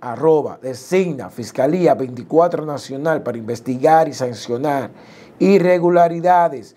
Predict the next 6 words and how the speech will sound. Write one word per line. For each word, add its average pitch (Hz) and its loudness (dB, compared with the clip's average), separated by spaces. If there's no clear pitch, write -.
cometidas 165 -4
por 160 0
la 160 0
empresa 147 -2
Panteras 165 0
Entertainment 143 -2